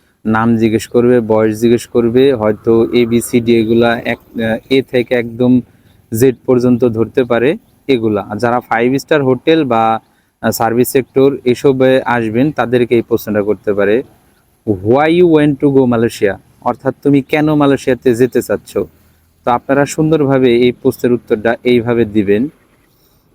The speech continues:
"Actually, I am looking for job. So right now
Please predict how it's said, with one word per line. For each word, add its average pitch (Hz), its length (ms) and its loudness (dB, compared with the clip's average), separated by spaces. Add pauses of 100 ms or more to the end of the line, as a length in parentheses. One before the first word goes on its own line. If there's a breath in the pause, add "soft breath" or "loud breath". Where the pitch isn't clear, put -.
(100)
"Actually, 175 480 0
I 135 240 0
am 135 140 2
looking 139 280 0
for 131 260 -2
job. 107 300 0 (1000)
So 143 120 2
right 139 280 0
now 156 180 0